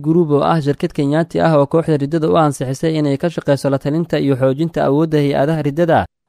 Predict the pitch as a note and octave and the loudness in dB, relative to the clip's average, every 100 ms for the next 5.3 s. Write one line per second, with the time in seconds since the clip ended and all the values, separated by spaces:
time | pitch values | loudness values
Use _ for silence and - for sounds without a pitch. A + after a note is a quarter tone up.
0 | _ - D3 D3 E3 E3+ E3 E3 D#3 C3+ | _ -2 0 2 2 2 2 0 -2 -2
1 | D#3 F3 C#3+ C#3+ E3+ D3+ C#3+ C3+ C3 D#3+ | -2 0 -2 -2 0 0 2 0 -2 -2
2 | E3 D3 D#3 D3+ D3 D#3+ - C#3+ D#3+ D3 | 0 0 2 0 0 -2 -2 -2 -2 0
3 | D3 C#3 D#3 D#3 E3 D#3+ D3 C#3+ C#3+ E3+ | -2 0 2 0 0 0 2 2 0 0
4 | E3 C#3+ C#3 C3+ D#3 D#3 C#3+ F3+ E3+ D3+ | -2 -2 -2 0 2 0 -2 -2 0 0
5 | C#3+ C3+ - | 2 2 0